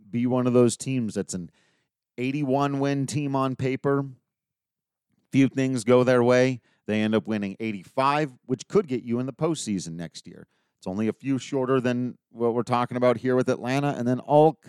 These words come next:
kinds of things can happen. No, I'm not saying the Colorado Rockies are gonna win the World Series next year.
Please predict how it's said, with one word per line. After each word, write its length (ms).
kinds 340
of 120
things 300
can 120
happen. 360
No, 300
I'm 120
not 280
saying 360
the 60
Colorado 460
Rockies 480
are 40
gonna 200
win 200
the 60
World 300
Series 360
next 280
year. 160